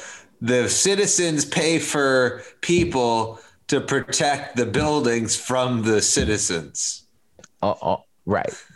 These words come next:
Speaker 2: <laughs> So I'm, I'm for, for feeling,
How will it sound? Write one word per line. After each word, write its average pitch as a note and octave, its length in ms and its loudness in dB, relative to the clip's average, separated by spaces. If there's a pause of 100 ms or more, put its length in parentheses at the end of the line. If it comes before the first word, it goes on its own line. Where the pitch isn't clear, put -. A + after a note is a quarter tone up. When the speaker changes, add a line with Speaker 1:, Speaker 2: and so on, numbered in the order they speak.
Speaker 2:
<laughs> - 260 -14
So C3+ 240 0
I'm, C3+ 360 0
I'm A#2+ 220 0 (200)
for, C3+ 340 4
for B2 580 2
feeling, B2+ 680 0